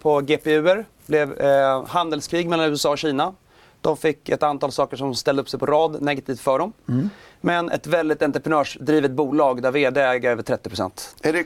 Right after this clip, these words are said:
Speaker 2: coola chassin? Är det liksom... Vad är
Speaker 1: Nordiska chassin. Det är bästsäljaren någonsin släppt. Det heter North.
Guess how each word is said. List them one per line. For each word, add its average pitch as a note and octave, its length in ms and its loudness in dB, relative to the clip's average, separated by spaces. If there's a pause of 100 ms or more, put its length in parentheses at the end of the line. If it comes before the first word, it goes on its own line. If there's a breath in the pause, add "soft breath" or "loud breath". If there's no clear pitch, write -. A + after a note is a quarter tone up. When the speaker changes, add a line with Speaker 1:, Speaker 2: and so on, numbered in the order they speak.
(100)
Speaker 2:
coola F#3 420 -2
chassin? D3 540 -2
Är C#3 100 2
det C#3+ 80 -4
liksom... C3 480 -4 (300)
Vad C3 340 0
är C4 60 4
Speaker 1:
Nordiska B3+ 360 2
chassin. C3+ 460 -2
Det E3+ 80 4
är F3+ 60 4
bästsäljaren G3+ 540 0
någonsin F3 240 0
släppt. - 420 -4
Det F3 60 0
heter D#3 180 2
North. D#3 400 2